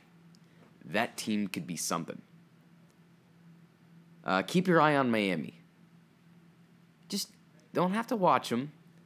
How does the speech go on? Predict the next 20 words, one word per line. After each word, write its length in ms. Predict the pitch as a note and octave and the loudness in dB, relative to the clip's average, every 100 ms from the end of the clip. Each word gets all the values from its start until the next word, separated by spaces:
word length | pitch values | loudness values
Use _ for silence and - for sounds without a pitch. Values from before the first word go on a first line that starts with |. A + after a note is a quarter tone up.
| _ - | _ -12
Just 220 | D#3 D#3 | -8 -2
look 160 | F3 F3+ | -2 0
in 100 | F3+ | 0
the 60 | |
standings 640 | F#3 - C#3+ C3+ C3+ D3 C#3 | 0 0 2 2 2 -2 -2
and 100 | C#3 | -2
look 160 | C3+ | -2
at 120 | - - | -4 -6
the 60 | |
stats 400 | - D3 B2 A2 | -4 0 0 0
every 180 | A2 G#2 | -2 0
now 200 | F#2+ F#2+ | -2 -2
and 140 | F#2 | -4
then, 220 | F#2 - - - | -6 -8 -18 -18
and 120 | - B2 | -8 -6
we'll 80 | |
get 180 | C3+ E3 | -2 -2
along 320 | E3 F3 F#3+ | -2 -2 -2
with 200 | C3 F2 | -4 -6
it. 100 | - | -10